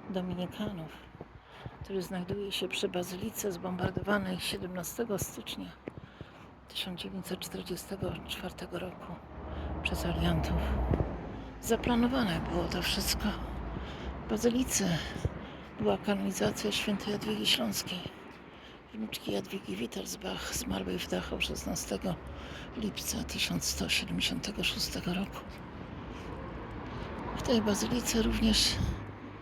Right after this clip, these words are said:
był wyświęcony na biskupa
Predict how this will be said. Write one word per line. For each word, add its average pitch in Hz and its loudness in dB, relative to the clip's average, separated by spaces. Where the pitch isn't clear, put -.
był 202 6
wyświęcony 214 2
na 208 2
biskupa 208 2